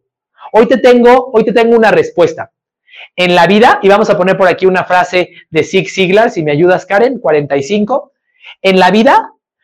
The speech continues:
conseguirás todo lo que quieres si ayudas a otras personas a conseguir lo que ellos necesitan. Esa es una frase de un escritor llamado Zig Ziglar, eh, quien ya falleció, fue uno de los escritores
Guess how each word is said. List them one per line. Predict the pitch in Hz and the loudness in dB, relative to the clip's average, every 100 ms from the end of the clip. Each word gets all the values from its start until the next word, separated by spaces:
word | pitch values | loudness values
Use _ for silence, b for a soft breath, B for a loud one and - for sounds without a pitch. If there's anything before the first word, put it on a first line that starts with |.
| _ - | _ -2
conseguirás | 208 190 202 190 190 220 247 - - | 0 2 0 0 2 2 2 -2 0
todo | 233 240 | 2 4
lo | 220 165 | 2 0
que | 143 | -4
quieres | 180 196 370 - - _ B - | 0 0 0 -4 -20 _ B -16
si | - 196 | -2 2
ayudas | 190 180 233 - - | 4 4 4 2 2
a | 185 | 0
otras | 190 202 202 | 2 0 -2
personas | 165 156 175 175 214 226 - B | 0 0 0 0 -2 -6 -14 B
a | 160 156 | -6 -2
conseguir | 165 165 165 156 180 175 | 0 -2 -2 -2 0 2
lo | 165 | 0
que | 160 151 | 0 0
ellos | 151 | 0
necesitan. | 143 127 123 123 - - B B | -2 -6 -8 -10 -12 -16 B B
Esa | 190 233 | 0 0
es | 233 | 2
una | 233 | 0
frase | 214 214 214 196 | 2 0 2 2
de | |
un | 185 196 | 2 2
escritor | 196 - 165 170 190 190 - B - | -2 -4 -6 0 0 0 -4 B -4
llamado | 160 175 185 190 | -2 0 0 -2
Zig | - 214 214 | -2 -4 -4
Ziglar, | - 214 170 147 113 - _ _ - | -4 -4 -2 -2 -4 -10 _ _ -2
eh, | 165 151 147 | 0 2 0
quien | 160 160 | -2 0
ya | 185 | 0
falleció, | 190 170 - 196 233 349 - _ _ | 2 0 0 2 2 0 -6 _ _
fue | 185 180 180 - | -2 0 0 -2
uno | 180 190 | -2 2
de | 175 | 2
los | 147 | 0
escritores | 143 156 147 175 185 180 | -4 -8 -2 0 0 -2